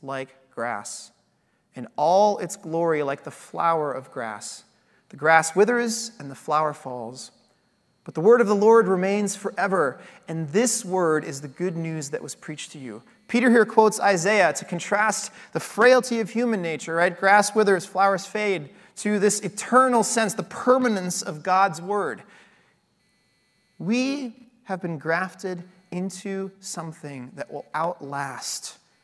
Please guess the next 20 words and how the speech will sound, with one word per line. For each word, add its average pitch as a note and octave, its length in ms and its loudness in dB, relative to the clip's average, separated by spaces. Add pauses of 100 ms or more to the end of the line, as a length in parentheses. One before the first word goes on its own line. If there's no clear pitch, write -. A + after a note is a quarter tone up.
(500)
the C3+ 80 -12
world D3 340 -6
as C3+ 220 -6
we C3+ 80 -10
know B2+ 240 -12
it. - 120 -20 (1500)
You G#3+ 180 2
right A#3+ 240 6
now G3+ 320 2
are E3 140 0
part G#3+ 320 -2
of G3 80 -6
something D#3+ 480 -8
bigger D#3+ 680 2 (380)
than E3 120 -8
the D#3+ 80 -2
world F#3 300 2
that F3+ 100 -6
you E3+ 100 -8
see. F3+ 560 -6